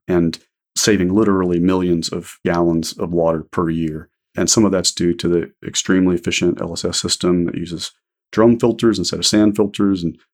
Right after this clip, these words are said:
you know, much easier to clean out. And that stat that the exhibit physically has more water, but is so well maintained as this closed loop that it's using less water on an annual basis, that's a huge testament to, to the work of our water quality, our water quality team. And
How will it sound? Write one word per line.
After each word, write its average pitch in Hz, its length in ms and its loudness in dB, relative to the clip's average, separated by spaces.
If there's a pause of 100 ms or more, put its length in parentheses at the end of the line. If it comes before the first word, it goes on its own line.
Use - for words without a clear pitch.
you 85 80 -4
know, 82 80 0
much 101 240 2
easier 101 220 4
to 95 60 -4
clean 95 220 -2
out. 90 360 0
And 82 260 -4 (240)
that 95 220 0
stat 95 540 -2
that 87 340 -6 (100)
the 87 240 -4
exhibit 92 520 -2 (600)
physically 131 380 4
has 120 180 2
more 120 140 6
water, 107 440 0 (280)
but 90 120 -2
is 87 120 0
so 95 220 2
well 95 200 2
maintained 90 420 0
as 87 80 -6
this 85 140 -4
closed 87 300 -2
loop 87 180 -2
that 82 120 -6
it's - 140 -6 (160)
using 95 460 2
less 90 320 -2
water 87 300 0
on 80 80 -2
an 90 60 -4
annual 85 200 0
basis, 87 380 -2
that's 95 200 -2
a 87 40 -10
huge 87 220 -6
testament 85 420 -4
to, 85 280 -8
to - 120 -6
the 87 100 -6
work 87 220 -6
of 90 100 -6
our 87 120 -2
water 85 200 -4
quality, 85 480 -8 (260)
our 90 80 0
water 87 200 0
quality 85 300 -6
team. 85 340 -2 (540)
And 85 340 -2